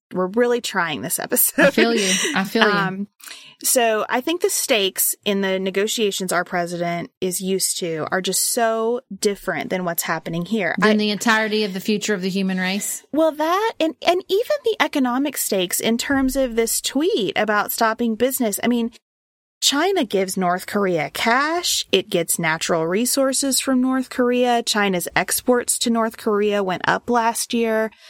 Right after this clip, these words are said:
Speaker 1: And the United States and China are, are sparring about, you know, trade policy in some ways. But good Lord, we get all of our stuff from China.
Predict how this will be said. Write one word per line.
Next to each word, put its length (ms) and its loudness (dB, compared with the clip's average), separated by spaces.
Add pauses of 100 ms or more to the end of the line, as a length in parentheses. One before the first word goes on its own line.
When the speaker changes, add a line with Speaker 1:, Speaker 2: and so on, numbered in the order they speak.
(500)
Speaker 1:
And 420 2 (960)
the 80 4
United 400 2
States 380 0
and 180 0
China 640 0
are, 420 0 (160)
are 120 4
sparring 880 0
about, 640 2 (180)
you 80 0
know, 240 2
trade 380 0
policy 520 0
in 140 -2
some 240 2
ways. 560 -2 (460)
But 200 2
good 200 0
Lord, 480 0
we 80 -2
get 160 4
all 180 4
of 80 -2
our 100 2
stuff 280 -2
from 160 -4
China. 560 -2